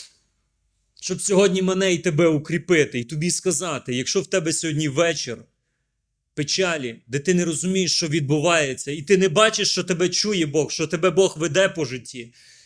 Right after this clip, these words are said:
будь святий, залишся його дитиною. Не розміняй його на гріх, не розміняй його на неправду, на цей світ, не розміняй його.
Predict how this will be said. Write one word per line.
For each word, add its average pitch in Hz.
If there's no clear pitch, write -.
будь 147
святий, 139
залишся 139
його 139
дитиною. 135
Не 170
розміняй 165
його 156
на 151
гріх, 143
не 135
розміняй 170
його 190
на 180
неправду, 175
на 151
цей 180
світ, 160
не 156
розміняй 175
його. 107